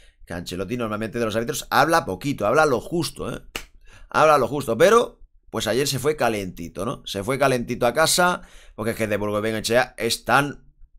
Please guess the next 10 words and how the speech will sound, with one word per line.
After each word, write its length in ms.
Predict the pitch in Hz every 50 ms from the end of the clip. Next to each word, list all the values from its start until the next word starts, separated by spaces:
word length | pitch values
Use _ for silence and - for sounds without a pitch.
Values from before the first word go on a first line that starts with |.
| - - _ - - - - _ -
repetitivo 1400 | - 113 123 123 131 123 120 120 120 120 117 113 113 110 - 131 143 151 143 139 139 147 175 208 233 254 - - - _ _
esta 220 | - 127 - - 123
historia, 680 | 123 - 143 147 139 143 147 151 165 175 190 - - - - - - _ _ - - _ - - - _ _ - -
es 120 | _ - -
que 240 | - 98 98 98 85
parece 280 | 101 98 98 - 110
un 80 | 123 147
déjà 240 | 165 139 - - 95
vu, 240 | 135 208 220 170
¿no? 360 | 127 135 170 - - - -